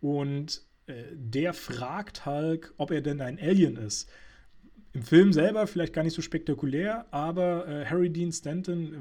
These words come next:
war eine Person, die bei dem Film Alien neunzehnhundertneunundsiebzig mitgespielt hat, eine wesentliche Rolle mit hatte.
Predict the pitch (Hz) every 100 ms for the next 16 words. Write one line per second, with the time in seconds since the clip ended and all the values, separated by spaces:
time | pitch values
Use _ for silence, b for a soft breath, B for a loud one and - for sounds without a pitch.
0 | 120 123 139 143 151 131 151 147 139 135
1 | 143 143 131 139 123 127 123 120 B B
2 | B - 117 - 156 147 160 - 175 190
3 | 156 143 139 - 127 143 135 143 135 135
4 | 123 135 131 120 165 - - - 117 -
5 | 110 - - - - 117 139 113 120 117
6 | 110 110 110 110 113 - 117 -